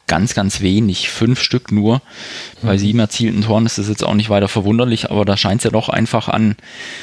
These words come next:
Speaker 1: dem Konzept zu mangeln, wie man, äh, in sehr gute Abschlusssituationen kommt. Und wenn jetzt auch am Wochenende sich noch mit Eckert Ayensa ein für meine Begriffe wichtiger Spieler mit einem, äh, Schlüsselbeinbruch verabschiedet, dann heißt es erstmal nichts Gutes. Also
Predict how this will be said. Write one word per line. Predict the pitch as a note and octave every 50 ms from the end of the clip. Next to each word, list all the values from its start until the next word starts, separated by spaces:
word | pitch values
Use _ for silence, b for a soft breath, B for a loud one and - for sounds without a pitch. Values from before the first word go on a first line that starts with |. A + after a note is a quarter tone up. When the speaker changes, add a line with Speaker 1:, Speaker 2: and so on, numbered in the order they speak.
| B B B B - _ -
Speaker 1:
dem | A2 G#2+ G#2 G#2+ A2 G#2+ G#2+ - - - - -
Konzept | - - G#2+ G#2+ - A#2 - - - -
zu | B2
mangeln, | A2+ A2 G#2+ A2 A2+ A2 G#2+
wie | G#2 G#2+ B2+
man, | C#3+ C3 A#2+ A#2 A2+ G#2+ -
äh, | - - G#2 G#2 G#2 G#2 G#2 -
in | - G#2 G#2+ G#2 G#2 - - F#2+ G2
sehr | F#2 F#2+ G2 G#2+
gute | A#2+ A#2+ A#2 - G2+ -
Abschlusssituationen | - - - A2 - - - G#2+ G2+ F#2+ - - G2+ G2+ G2 G2 F#2+
kommt. | - - - F#2+ G#2+ C#3 - -
Und | - G#2 G#2 G2+
wenn | G#2 G#2+
jetzt | G#2+ G#2+ - -
auch | - G2+ G#2 A2
am | G#2+ G#2
Wochenende | G#2 G2+ A2+ A#2 A2 A2+ A2 G#2+
sich | A2+ A2 G#2+ -
noch | A2+ A2
mit | A2+ G#2 - -
Eckert | - - - -
Ayensa | - F#2+ G2 G2 G#2+ A2 A#2 A2+ A2 G#2+ - B B B B B B B B B B B B B B - - _ -
ein | A3 G#3 G3+
für | - - A#2+ G2+
meine | G2 F#2+ G#2+ B2
Begriffe | B2+ A2+ - A2+ G#2+ - G#2+
wichtiger | G2 A#2 - - B2+ A#2+
Spieler | - - - A#2+ A#2 A#2 A2+
mit | A2+ A2+ -
einem, | - G2+ G2+ G2+ G2+ G2+ - - -
äh, | - G2 G2+ G2
Schlüsselbeinbruch | - - C3 - D3 - G2+ G2 F#2+ G#2 G#2+
verabschiedet, | - - - - F#2+ - - A#2+ A#2+ A2+ A2+ G#2+ A2
dann | G#2 G#2 G#2 G#2 G#2 G2+ - -
heißt | G2 A2 G2+ G#2+ A#2+
es | A2 -
erstmal | F2 - - - A#2 A2 G#2+ G#2+ G#2
nichts | F#2 - G2 G#2 G#2 - - -
Gutes. | - B2+ D#3 - - A2+ F#2 - -
Also | - G2+ G2 F#2 G#2 G2+ F#2+